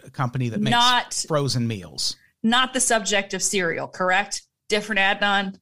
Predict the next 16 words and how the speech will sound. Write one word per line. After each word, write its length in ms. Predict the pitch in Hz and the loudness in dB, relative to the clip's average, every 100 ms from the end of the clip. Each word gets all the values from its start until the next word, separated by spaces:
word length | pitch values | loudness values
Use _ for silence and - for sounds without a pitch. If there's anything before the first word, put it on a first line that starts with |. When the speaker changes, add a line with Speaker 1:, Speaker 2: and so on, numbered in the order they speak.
| - | -4
Speaker 1:
Different 380 | 160 - - 127 | -4 -4 -12 -4
what? 380 | 147 214 240 _ | 0 0 -2 _
Speaker 2:
No, 120 | 202 170 | -6 -4
don't 120 | 180 156 | -4 0
worry 100 | 214 | 4
Speaker 1:
Oh, 40 | 202 | 4
Speaker 2:
about 100 | 156 | 2
it. 40 | |
Speaker 1:
Cer-, 160 | - 214 | 0 0
Speaker 2:
Moving 120 | 165 | 2
on. 60 | 202 | -2
Speaker 1:
okay, 200 | - 175 | 2 0
you 140 | 156 202 | 2 2
mean 180 | 202 | 2
the 60 | 147 | 0
podcast. 920 | - 156 156 143 135 107 98 - - | 0 2 2 0 -6 -6 -6 -8 -8